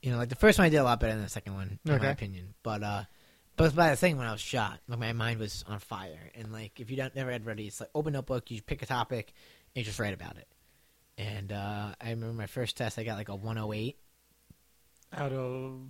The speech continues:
Speaker 1: A one ten.
Speaker 2: Okay.
Speaker 1: And then my sec-, I don't know what I got in the final. I have no idea. But, uh, I got an A plus in the class, so I was like, "Ah, I must have done really good."
Speaker 2: Yeah. And
Speaker 1: So,
Speaker 2: so
Speaker 1: yeah, so, uh, I was sad. I was, I was ready to go.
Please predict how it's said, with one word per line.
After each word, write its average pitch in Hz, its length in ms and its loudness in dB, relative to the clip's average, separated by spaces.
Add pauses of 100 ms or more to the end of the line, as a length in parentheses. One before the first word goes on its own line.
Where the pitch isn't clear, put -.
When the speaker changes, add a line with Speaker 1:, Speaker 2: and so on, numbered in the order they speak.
(140)
Speaker 1:
A 98 80 -6
one 104 180 -4
ten. 113 380 -6 (120)
Speaker 2:
Okay. 135 360 0 (720)
Speaker 1:
And 110 120 -2
then 107 220 -4
my 101 120 -4
sec-, - 300 -8
I 110 140 -4
don't 110 120 -2
know 104 80 -6
what 98 100 -6
I 95 60 -6
got 98 140 -6
in 95 80 -6
the 92 80 -8
final. 95 480 -6
I - 60 -12
have 101 100 -6
no 95 120 -8
idea. 92 320 -10 (500)
But, 95 180 -6
uh, 95 200 -6 (120)
I 107 60 -6
got 104 140 0
an 95 100 -6
A 98 80 -6
plus - 240 -12
in 90 60 -14
the 92 60 -16
class, - 260 -12
so 87 80 -12
I - 20 -12
was 82 80 -14
like, 92 160 -16
"Ah, 92 100 -14
I 95 120 -18
must - 140 -20
have 90 100 -20
done 85 160 -18
really 78 160 -16
good." 78 260 -14
Speaker 2:
Yeah. 131 300 2 (1900)
And 175 100 -2
Speaker 1:
So, 127 100 0
Speaker 2:
so 135 100 0
Speaker 1:
yeah, 110 140 0
so, 127 260 -6 (180)
uh, 143 480 6
I 170 140 12
was 208 100 12
sad. 143 500 12
I 175 120 12
was, 175 180 12 (160)
I 143 80 10
was 135 140 10
ready 123 160 10
to 107 80 0
go. 98 140 2